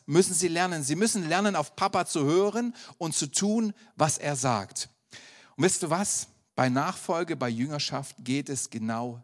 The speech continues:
darum. Wir müssen lernen, auf Papa zu hören und zu tun, was er sagt. Das ist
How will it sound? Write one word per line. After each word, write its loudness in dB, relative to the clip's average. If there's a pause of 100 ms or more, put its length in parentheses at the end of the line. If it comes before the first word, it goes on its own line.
darum. -4 (460)
Wir -2
müssen 0
lernen, -4 (300)
auf -8
Papa -8
zu -8
hören -6 (400)
und -2
zu -6
tun, -4 (160)
was -8
er -8
sagt. -10 (600)
Das -2 (460)
ist -6